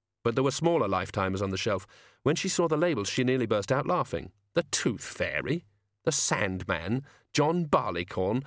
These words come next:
the Soul Cake Duck, the god of what? She stepped back and something crunched under her feet. There were shards of glass on the floor. She reached down and picked up the biggest.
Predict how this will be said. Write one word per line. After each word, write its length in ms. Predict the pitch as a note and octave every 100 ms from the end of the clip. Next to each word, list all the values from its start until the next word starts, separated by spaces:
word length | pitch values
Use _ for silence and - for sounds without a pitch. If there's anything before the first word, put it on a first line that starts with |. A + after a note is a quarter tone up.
| - -
the 80 | C#3+
Soul 340 | - G3 G3+
Cake 360 | F#3+ G#3 F#3+ -
Duck, 420 | E3+ - C#3+ - _ _ _ _ _ _ _
the 60 | A#2+
god 260 | A#2 F3+ F#3
of 300 | E3+ - _ _ _ _ -
what? 320 | D2+ - - _ _ _ _ _ _ _ _ _ _ _ _ _ _ _ _ -
She 60 |
stepped 340 | G2 A2+ - -
back 260 | F#2+ F2+
and 100 | G2
something 280 | A2 F#2+ F#2+
crunched 380 | - G#2+ E2+ -
under 200 | F#2+ F2+
her 120 | G2
feet. 360 | - A2 E2 - - _ _ _ _ -
There 80 |
were 60 | B2+
shards 420 | - D#3+ C3 A2
of 140 | A2+ G2+
glass 400 | C3 G#2+ F#2 G2+
on 100 | F#2+
the 80 |
floor. 540 | - B2+ F#2+ C#2+ C2 - _ _ -
She 140 | A#2+
reached 260 | D3+ C#3 C#3
down 200 | B2 A#2+
and 100 | A2+
picked 220 | - -
up 80 | G#2
the 80 | G#2
biggest. 400 | G#2+ F2 -